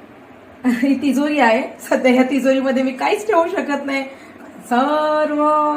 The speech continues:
लोनमध्ये राहिलेलं आहे. आणि ही अशी बाजू एक आहे एवढी, हे बघा.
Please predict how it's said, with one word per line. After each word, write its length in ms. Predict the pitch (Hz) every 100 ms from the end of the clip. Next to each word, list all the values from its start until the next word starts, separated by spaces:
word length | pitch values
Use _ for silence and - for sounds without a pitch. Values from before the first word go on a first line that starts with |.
| 294
लोनमध्ये 760 | 233 277 381 370 302 269 285 269
राहिलेलं 480 | 233 220 233 233
आहे. 280 | 220 214 220 - - - - - - - - 233
आणि 160 | 240
ही 160 | 233 247
अशी 260 | 226 220
बाजू 340 | 226 208 190 196
एक 200 | 190 208
आहे 280 | 185 - 330 - - - - - - - - - - -
एवढी, 320 | 196 196 233 - - - - - - - - - - - - - - - - - -
हे 100 | 214
बघा. 320 | 190 180 240